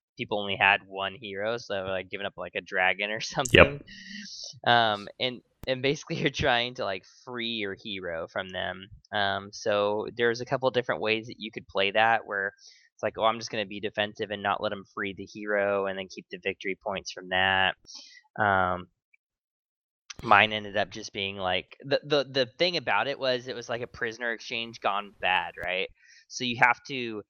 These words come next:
Speaker 1: you have to forward deploy the unit as far forward as
Speaker 2: Yes.
Speaker 1: you can, um, i-, in this, like, eighteen inch deployment, which makes it so, like, makes it an issue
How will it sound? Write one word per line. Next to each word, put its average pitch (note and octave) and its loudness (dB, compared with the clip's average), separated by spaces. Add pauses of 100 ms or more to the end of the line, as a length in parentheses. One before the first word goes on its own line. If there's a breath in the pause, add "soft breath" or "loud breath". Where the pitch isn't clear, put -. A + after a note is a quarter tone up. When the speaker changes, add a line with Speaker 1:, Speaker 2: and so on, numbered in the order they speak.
(300)
Speaker 1:
you A#2 -14
have C3 4
to C#3 -4
forward A#2+ -4
deploy A2 -2
the A2 -8
unit G#2 -6 (260)
as G#2+ -6 (220)
far G2+ 6
forward G#2 -2
as E2+ 12
Speaker 2:
Yes. D2+ 10
Speaker 1:
you G#2+ -6
can, A2 0 (520)
um, G2+ 0 (180)
i-, A#2+ -2
in G#2+ -6
this, A2 -2
like, G2+ 0
eighteen G#2+ -4
inch A#2+ -4
deployment, C3 0
which A#2+ -4
makes B2 0
it D#3 0
so, - -8 (220)
like, A2+ 2
makes B2 -6
it C#3+ -2
an A#2 -12
issue A#2+ -6